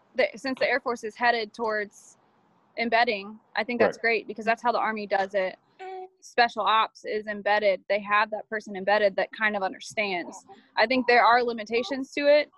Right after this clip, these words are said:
Speaker 1: um, because if maybe that person, they don't click with that person, or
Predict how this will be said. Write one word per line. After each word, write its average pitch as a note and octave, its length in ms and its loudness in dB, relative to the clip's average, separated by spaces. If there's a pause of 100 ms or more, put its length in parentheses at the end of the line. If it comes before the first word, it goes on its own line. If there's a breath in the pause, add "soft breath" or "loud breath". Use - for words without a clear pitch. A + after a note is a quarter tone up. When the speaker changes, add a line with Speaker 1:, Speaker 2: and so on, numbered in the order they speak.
(120)
Speaker 1:
um, G#3+ 280 -2
because A3 320 -6
if G#3+ 80 -10 (200)
maybe A3 440 0
that A3+ 200 2
person, A3+ 360 -2
they G#3+ 100 2
don't A3+ 240 -2
click C4 220 0
with B3 100 -2
that - 180 0
person, G#3 380 -6
or F#3+ 560 0